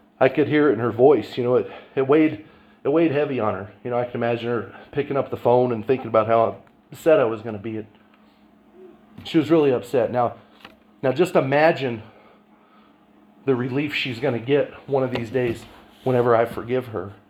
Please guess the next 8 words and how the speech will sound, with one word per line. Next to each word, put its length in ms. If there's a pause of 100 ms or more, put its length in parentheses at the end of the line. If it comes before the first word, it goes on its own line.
(200)
for 120
that. 420 (3000)
<laughs> 460 (1700)
I'm 120
just, 140 (320)
I'm, 240
I'm 160
just, 200